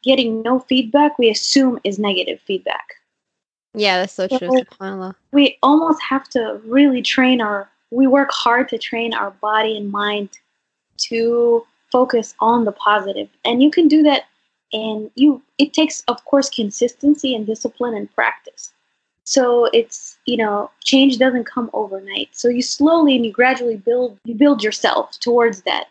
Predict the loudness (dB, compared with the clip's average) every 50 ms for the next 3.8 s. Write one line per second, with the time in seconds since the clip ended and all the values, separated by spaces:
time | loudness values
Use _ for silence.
0 | -4 -2 0 2 2 2 2 2 0 0 0 -2 -4 -2 -2 -2 -2 0 2 2
1 | 2 2 2 2 2 2 2 -4 -8 -8 _ 0 0 0 2 2 0 0 0 -2
2 | -6 -10 -10 -10 -10 -8 -6 -6 -4 -4 -4 -6 -8 -10 -10 -12 -14 _ _ 0
3 | 2 2 4 2 0 -2 -4 -6 -6 -4 -4 -2 -2 -2 -4 -4